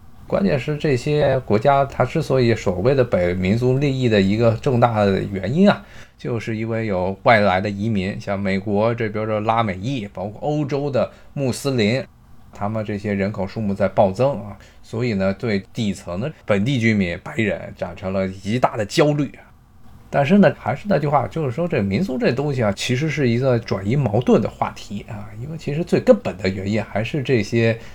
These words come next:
欧洲的国家，包括美国，它现在的经济状况基本上都是被新自由主义啊给垄断了，所以这些企业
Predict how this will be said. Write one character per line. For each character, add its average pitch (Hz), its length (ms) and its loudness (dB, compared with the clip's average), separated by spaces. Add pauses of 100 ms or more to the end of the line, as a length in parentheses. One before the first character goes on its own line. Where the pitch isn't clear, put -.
(340)
欧 139 180 2
洲 143 180 2
的 113 120 -2
国 95 180 -4
家， 92 160 -6
包 135 160 2
括 143 100 2
美 104 340 2
国， 95 460 -2
它 110 240 -10
现 123 220 -8
在 120 120 0
的 101 160 -2
经 151 220 -2
济 143 140 0
状 143 280 4
况 - 280 -8 (360)
基 - 140 -8
本 98 160 -4
上 90 100 -4
都 110 200 0
是 104 100 -6
被 98 240 -4
新 123 320 -4
自 117 120 -6
由 104 140 2
主 98 200 -6
义 104 240 -4
啊 92 380 -14 (100)
给 92 120 -16 (140)
垄 92 120 -8
断 113 200 0
了， 95 140 -8
所 101 240 -6
以 131 60 -6
这 127 140 -4
些 135 300 -4 (260)
企 101 420 -2
业 123 280 4